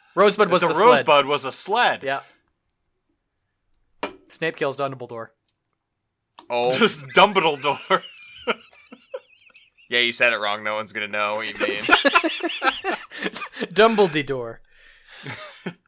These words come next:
Speaker 1: Jake.
Speaker 2: Eater X was Kobayashi the whole time.
Speaker 3: Oh, no!
Speaker 1: Jake.
Speaker 3: How could you?
Speaker 1: Go.
Speaker 3: I, look, I gave it a three. Uh, not very scary,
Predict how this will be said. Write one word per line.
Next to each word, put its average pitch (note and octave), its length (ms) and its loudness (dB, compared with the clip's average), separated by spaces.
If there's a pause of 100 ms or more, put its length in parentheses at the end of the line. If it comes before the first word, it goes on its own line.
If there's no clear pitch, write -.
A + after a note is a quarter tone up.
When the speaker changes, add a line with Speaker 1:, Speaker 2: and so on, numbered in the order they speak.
(480)
Speaker 1:
Jake. G3 360 -2
Speaker 2:
Eater G3 240 4
X F#3 200 2
was C3+ 120 -2
Kobayashi C#3 640 0
the A2 80 -8
whole B2+ 140 -6
time. C3+ 240 -6
Speaker 3:
Oh, F4 880 12 (100)
no! D#4 720 4 (1040)
Speaker 1:
Jake. - 440 -12
Speaker 3:
How D4 360 2
could C#4 380 0
you? B3 180 -8 (240)
Speaker 1:
Go. G#3 200 2
Speaker 3:
I, F3 380 4
look, C3+ 300 2 (260)
I C#3+ 140 4
gave D#3+ 240 4
it C#3+ 60 0
a A#2 60 -2
three. G#2+ 720 -4
Uh, A2 640 4
not A#2 240 2
very D3+ 220 0
scary, G2+ 720 -2